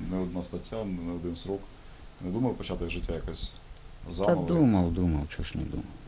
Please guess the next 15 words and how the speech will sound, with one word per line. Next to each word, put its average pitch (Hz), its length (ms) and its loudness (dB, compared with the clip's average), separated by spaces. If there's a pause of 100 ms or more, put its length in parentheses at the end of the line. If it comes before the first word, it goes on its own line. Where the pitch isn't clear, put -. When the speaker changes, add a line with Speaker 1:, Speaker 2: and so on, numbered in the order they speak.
Speaker 1:
І 90 40 -6
що 92 160 -6
заважає? 85 400 -4 (1160)
Speaker 2:
Не 71 220 0
знаю. - 280 -8 (840)
Все - 180 -2
отлажу, 82 540 2
отлажу 78 400 -2
і 69 40 -6
як-то. - 360 -8 (1900)
Speaker 1:
У 98 60 -2
вас 101 140 2
дружина 101 340 -2
є, 95 180 -4
діти? 87 280 -4